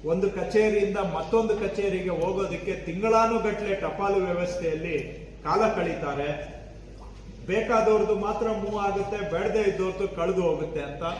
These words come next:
ಅದಕ್ಕೆ ನಾನು ಇವತ್ತು, ಈಗಾಗಲೇ ನಾವು ನಮ್ಮ ಇಲಾಖೆಯಲ್ಲಿ ತಹಶೀಲ್ದಾರರಿಂದ ಮಂತ್ರಿಯವರೆಗೆ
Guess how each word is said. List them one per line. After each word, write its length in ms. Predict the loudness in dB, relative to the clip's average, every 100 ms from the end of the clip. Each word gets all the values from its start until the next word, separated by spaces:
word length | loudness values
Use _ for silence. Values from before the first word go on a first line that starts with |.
| -8 -12 -16 -16 -10
ಅದಕ್ಕೆ 340 | -2 -2 0 -2
ನಾನು 220 | -2 -2
ಇವತ್ತು, 380 | -2 -2 2 4 4 0 -6 -8
ಈಗಾಗಲೇ 480 | -4 0 0 0 0
ನಾವು 480 | 0 2 2 2 0
ನಮ್ಮ 240 | -6 -6
ಇಲಾಖೆಯಲ್ಲಿ 960 | -6 -2 0 2 0 0 0 -2 -6 -6
ತಹಶೀಲ್ದಾರರಿಂದ 920 | -4 0 0 2 2 0 0 -2 0
ಮಂತ್ರಿಯವರೆಗೆ 1400 | -2 -2 -4 -4 0 2 2 2 0 -2 -4 -8 -12